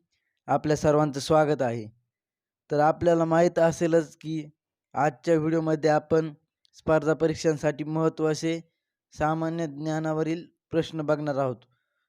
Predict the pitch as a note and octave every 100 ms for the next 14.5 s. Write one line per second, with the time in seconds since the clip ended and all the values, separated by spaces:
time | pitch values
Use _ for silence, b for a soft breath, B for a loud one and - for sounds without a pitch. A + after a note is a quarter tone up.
0 | _ B2 E3 - E3 E3 D#3+ D#3+ D#3 -
1 | E3 E3 D#3+ - D#3 D3+ D3 D#3 E3 C#3
2 | D3 C#3 D3+ F3 F3 _ _ _ _ _
3 | - E3 D#3+ D#3+ D#3+ D#3+ C#3+ D#3 D3 D3+
4 | C#3+ C#3+ B2+ A#2 G2 _ _ _ _ _
5 | _ _ _ _ - D3+ D#3 E3 E3 E3
6 | D#3 - D3 D#3+ D#3+ D3 D3+ D3 D3+ D3+
7 | D3+ D3 D3 D#3 C#3 C3+ A#2 - _ _
8 | _ _ - C#3+ D#3+ E3+ E3 - E3 D#3
9 | D#3+ E3 D#3 D3+ D3+ D#3 D#3 - _ _
10 | _ - D3 D3+ D3+ D#3+ D#3 D#3 D3+ D3
11 | D3 D3 D#3+ D#3 - D3+ D3+ D#3 D3+ C3
12 | C3+ D3 C#3+ D3+ C#3+ - _ _ _ _
13 | _ _ - D#3 F3+ F3+ F3+ E3+ F#3+ -
14 | F3 F3 F3 E3+